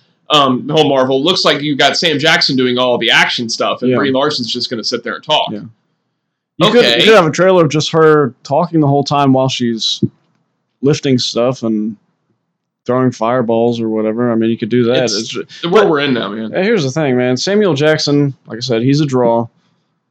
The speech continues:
Speaker 2: He is a talker. He's got a voice
Speaker 1: Yeah.
Speaker 2: to talk. He's an actor. He's a seasoned actor. And obviously, they've written quite a bit of dialogue for him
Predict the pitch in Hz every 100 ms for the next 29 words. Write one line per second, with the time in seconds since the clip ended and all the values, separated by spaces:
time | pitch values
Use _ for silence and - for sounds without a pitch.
0 | _ _ _ _ _ _ _ - 135 120
1 | 151 185 160 - 120 - 101 110 120 143
2 | 165 240 208 113 110 143 160 - - -
3 | _ - 147 120 127 120 147 - 185 160
4 | 143 151 196 - 156 160 170 160 - 254
5 | 214 123 113 - 147 170 - - 165 208
6 | 226 208 202 - 170 170 151 143 131 156
7 | 160 147 147 135 _ _ _ _ _ _
8 | _ _ _ 131 127 123 113 123 117 113
9 | 110 113 110 110